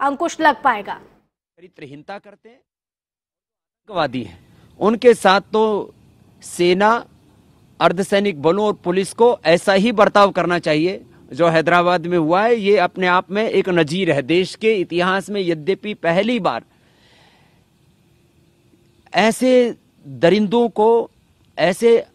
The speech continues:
Speaker 2: अराजक असामाजिक तत्वों को एक तरह से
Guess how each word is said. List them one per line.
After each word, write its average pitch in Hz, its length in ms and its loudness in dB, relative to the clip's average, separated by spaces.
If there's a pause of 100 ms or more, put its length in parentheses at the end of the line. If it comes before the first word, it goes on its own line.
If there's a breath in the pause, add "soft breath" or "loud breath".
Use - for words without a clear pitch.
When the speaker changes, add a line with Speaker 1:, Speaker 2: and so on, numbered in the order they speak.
Speaker 2:
अराजक 180 540 0 (120)
असामाजिक 190 800 -4 (360)
तत्वों 214 380 -2
को 233 340 -2 (640 soft breath)
एक 220 240 -2
तरह 226 180 0
से 240 180 0